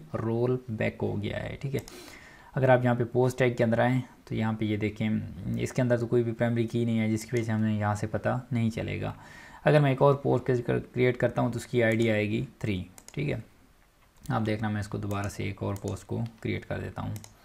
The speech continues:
सबमिट करें, यहाँ पे आ जाएं, आ, सबमिट, ओह, टैग फील्ड इज रिक्वायर्ड, ओके, सबमिट करें,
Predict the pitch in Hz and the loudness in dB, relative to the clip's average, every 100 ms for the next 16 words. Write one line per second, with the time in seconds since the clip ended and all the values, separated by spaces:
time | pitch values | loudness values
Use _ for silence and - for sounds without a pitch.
0 | - - - - - - - - - 127 | -20 -20 -20 -20 -20 -20 -20 -14 -6 -2
1 | 127 - 120 117 104 104 - - - - | -2 0 0 0 -4 -8 -20 -20 -20 -20
2 | _ _ _ _ _ _ - - 107 110 | _ _ _ _ _ _ -20 -6 -2 0
3 | 110 117 110 107 107 104 98 - - _ | 2 0 2 0 0 -2 -6 -14 -20 _
4 | _ _ _ - - _ _ _ _ _ | _ _ _ -20 -20 _ _ _ _ _
5 | _ _ _ _ _ _ _ _ _ _ | _ _ _ _ _ _ _ _ _ _
6 | _ - 127 104 98 95 110 113 113 113 | _ -16 -10 -8 -6 -8 -6 -4 -2 -2
7 | 113 - - - - - - - - - | -4 -6 -16 -18 -20 -20 -20 -20 -20 -20
8 | _ _ _ - - _ _ - - _ | _ _ _ -20 -20 _ _ -20 -20 _
9 | _ - _ _ _ - - _ _ _ | _ -20 _ _ _ -20 -20 _ _ _
10 | _ _ _ _ _ _ 110 98 - - | _ _ _ _ _ _ -6 -6 -8 -14
11 | - 101 98 - 104 104 104 107 - - | -10 -8 -10 -8 -10 -8 -10 -12 -14 -16
12 | 107 104 - 101 98 101 98 101 92 - | -14 -12 -10 -10 -6 -6 -4 -6 -10 -16
13 | - - - 117 104 101 101 110 113 - | -20 -20 -14 -12 -10 -10 -8 -8 -8 -4
14 | 113 110 | -4 -4